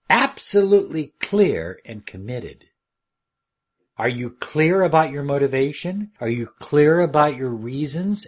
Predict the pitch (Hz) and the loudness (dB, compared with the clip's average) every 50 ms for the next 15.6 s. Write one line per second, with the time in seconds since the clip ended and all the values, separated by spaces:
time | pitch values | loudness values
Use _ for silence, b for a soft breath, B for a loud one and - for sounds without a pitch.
0 | - - 151 147 147 143 - _ - 147 160 165 160 160 147 151 160 165 160 160 | -12 -10 -10 -8 -8 -10 -12 _ -4 -2 0 0 0 -2 -4 -6 -6 -6 -6 -8
1 | _ _ - - 165 165 160 165 165 165 170 185 240 277 285 277 240 175 131 107 | _ _ -8 -6 -4 -4 -4 -4 -4 -2 4 8 10 12 12 12 10 8 6 2
2 | 95 - 123 113 101 90 98 92 - 107 101 - _ _ _ _ _ _ _ _ | -4 -10 -12 -12 -10 -10 -10 -12 -12 -14 -18 -20 _ _ _ _ _ _ _ _
3 | _ _ _ _ _ _ _ _ _ _ _ _ _ _ _ _ _ _ _ _ | _ _ _ _ _ _ _ _ _ _ _ _ _ _ _ _ _ _ _ _
4 | _ _ _ _ _ _ _ _ _ _ - - 190 240 247 226 - - 196 190 | _ _ _ _ _ _ _ _ _ _ -10 -4 0 0 0 0 -2 -4 -4 -4
5 | 175 170 202 214 208 202 180 - - - - 156 175 175 180 170 143 110 98 90 | -2 -2 0 0 0 -2 -4 -6 -10 -14 -14 -12 -10 -8 -8 -8 -8 -8 -10 -10
6 | 80 - - _ _ _ _ _ _ _ _ _ _ _ _ _ _ _ _ _ | -12 -14 -16 _ _ _ _ _ _ _ _ _ _ _ _ _ _ _ _ _
7 | _ _ _ _ _ _ _ _ _ _ _ _ _ _ _ - 180 208 220 220 | _ _ _ _ _ _ _ _ _ _ _ _ _ _ _ -4 0 2 2 2
8 | 208 170 135 - _ - - - - - 185 208 202 175 143 120 - - - - | 2 0 -2 -6 _ -16 -16 -14 -12 -6 -4 -4 -4 -4 -6 -8 -10 -10 -10 -10
9 | - - _ _ _ _ _ _ _ _ _ - 139 156 170 170 160 143 123 110 | -12 -16 _ _ _ _ _ _ _ _ _ -6 -2 0 0 0 0 -2 -4 -4
10 | 104 98 98 - - 123 120 117 113 110 113 113 - - - 104 95 90 101 113 | -6 -6 -8 -8 -10 -10 -8 -8 -8 -8 -10 -10 -12 -12 -10 -10 -8 -8 -8 -8
11 | - - - 110 117 - _ _ - - - - - _ _ _ _ _ _ _ | -10 -12 -16 -20 -20 -20 _ _ -18 -16 -16 -16 -18 _ _ _ _ _ _ _
12 | _ _ _ _ _ _ _ _ _ _ _ _ _ _ _ _ _ _ _ _ | _ _ _ _ _ _ _ _ _ _ _ _ _ _ _ _ _ _ _ _
13 | _ _ _ - 220 269 247 - - - 240 285 294 285 277 226 185 156 - - | _ _ _ -2 0 0 0 -2 -2 0 0 0 2 4 4 4 4 2 -2 -6
14 | _ _ _ _ _ _ _ _ _ - 131 165 233 277 254 - - - 160 143 | _ _ _ _ _ _ _ _ _ -10 -2 2 2 2 2 2 0 -2 0 0
15 | 139 156 185 185 143 117 104 - - - _ | 2 4 4 4 4 2 0 -6 -16 -20 _